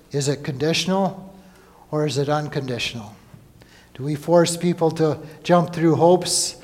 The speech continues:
hoops to, uh, attain that forgiveness?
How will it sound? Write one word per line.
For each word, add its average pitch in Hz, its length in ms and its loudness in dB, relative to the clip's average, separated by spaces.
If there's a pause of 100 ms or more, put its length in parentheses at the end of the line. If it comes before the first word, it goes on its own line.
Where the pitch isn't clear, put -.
(200)
hoops - 560 0 (840)
to, 156 360 2
uh, 135 360 2
attain 170 440 0
that 160 180 2
forgiveness? 165 920 0